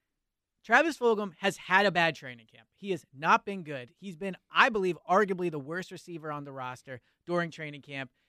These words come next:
You saw last night, first of all, he's just not really involved, right? He gets two targets despite the fact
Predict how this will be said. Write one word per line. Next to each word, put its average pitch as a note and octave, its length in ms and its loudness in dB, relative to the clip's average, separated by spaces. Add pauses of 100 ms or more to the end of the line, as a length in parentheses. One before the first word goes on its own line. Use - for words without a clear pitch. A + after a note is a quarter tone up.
(100)
You F3+ 100 -10
saw A3+ 220 6
last A3 280 4
night, F#3 240 -4
first A3 220 -2
of F3+ 100 -8
all, F3 240 2
he's E3 160 -16
just F#3 200 -8
not G3 320 0
really F3 340 0
involved, A#2+ 560 -4
right? C#3 180 -8
He D#3 60 -10
gets F3 240 -12
two B3+ 180 -12
targets F#3 460 -4
despite E3+ 360 -10
the F3+ 80 -18
fact D#3+ 340 0